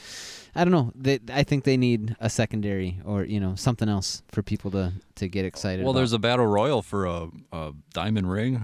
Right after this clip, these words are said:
Speaker 2: or something. <laughs>
Speaker 1: Yeah. I mean, is that similar to the Cody's Ring of Honor?
Speaker 2: Or is it a Bronze Rumble green title?
Speaker 1: Yeah, right.
Speaker 2: <laughs>
Speaker 1: S-, I, I mean, I guess it's, it,
Speaker 2: Or the
Speaker 1: it's
Speaker 2: Trophy of Andre the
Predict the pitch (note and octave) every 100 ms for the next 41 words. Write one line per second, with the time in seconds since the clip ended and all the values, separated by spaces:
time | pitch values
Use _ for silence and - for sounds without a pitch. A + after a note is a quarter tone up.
0 | A#2 G#2+ B2+ B2+ C3+ - - G#2+ A2+ A#2
1 | A2+ A2+ A2 - A#2+ B2 B2+ B2 A#2 B2
2 | - - - B2+ B2+ B2+ - B2+ A#2 A2
3 | A2 G#2+ G2 A2 G#2 G2+ G2 - - -
4 | A2+ A2 G#2+ F#2 E2+ G#2+ G#2 G#2 G#2 G#2
5 | G2 G2 G2 G#2 G#2 A2 G2+ G#2+ G2+ G2
6 | F#2+ F#2 G#2 G2+ G2+ G2+ G2 F2+ F#2+ G2+
7 | G2 G2 G2 G2 F#2+ G#2 G2+ G2+ A#2 B2
8 | C3 B2 A2 A2+ A#2+ - - - - -
9 | - - - A2+ F#2 A#2 B2 A#2+ A#2 A2+
10 | D3 B2 A2+ G#2 - A#2 G#2 A2 G2 F2+
11 | G#2+ G#2+ G#2 G#2+ G2+ G2+ G#2+